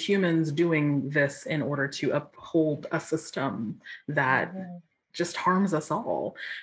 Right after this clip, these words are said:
Speaker 1: because
Speaker 2: Yeah.
Speaker 1: we're not designed, we're not created, we're not put here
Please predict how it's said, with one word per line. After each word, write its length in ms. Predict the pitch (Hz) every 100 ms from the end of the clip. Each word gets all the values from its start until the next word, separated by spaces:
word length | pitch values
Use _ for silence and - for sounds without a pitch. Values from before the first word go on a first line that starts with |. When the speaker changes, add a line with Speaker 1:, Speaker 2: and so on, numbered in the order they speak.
| -
Speaker 1:
because 380 | 185 196 180 180
Speaker 2:
Yeah. 40 |
Speaker 1:
we're 160 | 185 202
not 420 | 196 202 208 - _ _ _
designed, 760 | 180 165 170 185 175 147 143 - _
we're 160 | 165 165
not 260 | 170 -
created, 500 | - 165 151 160 147
we're 80 | 143
not 240 | 156 170 -
put 200 | - -
here 580 | - 180 170 156 151